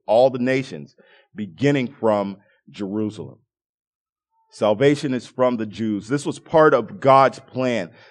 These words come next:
The Messiah, the descendant of David, Jesus was that descendant.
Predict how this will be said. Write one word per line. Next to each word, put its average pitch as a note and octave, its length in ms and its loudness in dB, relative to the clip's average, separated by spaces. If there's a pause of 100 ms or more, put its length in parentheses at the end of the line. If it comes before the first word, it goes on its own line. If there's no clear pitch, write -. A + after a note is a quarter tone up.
The B2+ 140 0
Messiah, C3 800 4 (160)
the C3 100 -6
descendant D#3 520 2 (120)
of C3 600 4
David, D3 540 4 (2500)
Jesus B2+ 720 -4 (260)
was G#2 540 -4
that F#2+ 360 -8
descendant. E2 540 -14